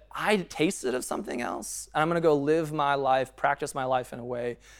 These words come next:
that changes how other people can taste or experience whatever that thing was as well." I remember being seven years old on my orange Huffy and riding it through the streets of Chandler, Arizona.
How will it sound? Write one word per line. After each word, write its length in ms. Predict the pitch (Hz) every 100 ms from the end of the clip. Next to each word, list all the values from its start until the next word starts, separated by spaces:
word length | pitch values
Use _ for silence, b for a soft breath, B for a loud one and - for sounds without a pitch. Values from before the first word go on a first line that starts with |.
| -
that 160 | 139 -
changes 1120 | - - 165 151 151 147 131 127 123 117 - b b
how 160 | 165 151
other 220 | 147 147
people 220 | 147 131
can 140 | 131
taste 300 | 123 127 - 123
or 40 |
experience 540 | 113 - 127 120 117
whatever 200 | 120 120
that 200 | 117 -
thing 140 | 123 120
was 180 | 120 131
as 140 | -
well." 300 | 139 151 143 _ _ _ _ _ _ -
I 60 |
remember 180 | 175 202
being 160 | 214 196
seven 400 | - 202 202 202
years 180 | 190 165
old 280 | 185 180
on 40 | 151
my 120 | 143
orange 400 | 156 156 165 165
Huffy 360 | - 147 143 131
and 160 | 127
riding 280 | 135 151 160
it 100 | 160
through 120 | 139
the 40 | 131
streets 480 | - - 156 156
of 80 | -
Chandler, 420 | - 147 151 160
Arizona. 680 | 156 143 139 127 120 120 117